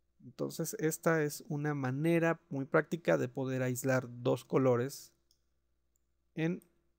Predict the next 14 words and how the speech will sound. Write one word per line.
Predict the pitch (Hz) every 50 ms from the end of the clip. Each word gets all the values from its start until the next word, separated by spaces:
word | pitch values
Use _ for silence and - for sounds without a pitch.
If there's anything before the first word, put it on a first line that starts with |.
| _ _ _ _ _
un | 135 123 120
video. | 120 135 151 185 180 - - _ _ _ _ _ _ _ _ _ _ _ _ _ _ _ _ _ _ _ _ _ _ _ _ _ _ _ _ _ _ _ _ - 156
Si | - - 165
hacen | 180 - 208 202
la | 185 170
prueba | - 175 185 185 185 185
con | - 160 147 139
algún, | 139 139 139 139 151 160 165 170 175 170 165
eh, | 165 156 143 131 120 110 107 123 127 - _ _ _ _ _ - - _
video | - 131 131 127 131 127 139 151 156 151 147 143 143 139 - - _ _ _ _ _ _ _ _ _ _ _ _ _ _ _ _ _ _ -
o | 117 113
con | - - 123 123
alguna | 123 127 139 147 143
caricatura, | - - 127 131 127 - 127 123 - - 147 151 156 156 170